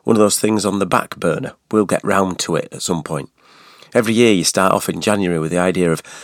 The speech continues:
"I'm gonna set my goals with my boss, I'm gonna deliver 'em, I'm gonna update it every month of where I'm going, I'm gonna do this course, I'm gonna spend time shadowing this person, I'm gonna get a mentor here," and then you get swamped into the day-to-day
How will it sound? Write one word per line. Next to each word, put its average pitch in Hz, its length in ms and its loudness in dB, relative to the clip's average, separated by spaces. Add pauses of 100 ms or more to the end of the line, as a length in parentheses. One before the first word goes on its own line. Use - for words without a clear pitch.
(140)
"I'm 95 100 2
gonna 87 140 -2
set - 220 2
my 98 240 2
goals 98 340 2
with 82 80 -4
my 90 140 0
boss, 104 400 4
I'm 87 80 -4
gonna 85 160 -2
deliver 101 360 2
'em, 101 80 4 (260)
I'm 107 120 -2
gonna 98 220 2
update 110 400 2
it 90 180 0
every 98 400 0
month 107 460 2
of 95 60 -6
where 95 180 2
I'm 87 160 -2
going, 107 340 6
I'm 87 80 2
gonna 85 240 0 (400)
do 127 180 4
this 127 240 2
course, 120 520 2
I'm 95 80 -2
gonna 92 160 -4
spend 110 360 0
time 110 360 0
shadowing 107 460 2
this 95 160 2
person, 110 420 2 (280)
I'm - 120 2
gonna 90 160 -2
get 87 120 -2
a 80 60 -2
mentor 104 600 2
here," 107 260 2 (380)
and 104 160 2
then 104 240 4 (180)
you 107 100 -2
get 107 160 2
swamped 101 540 0
into 98 220 -6
the 90 100 -8
day-to-day 95 880 0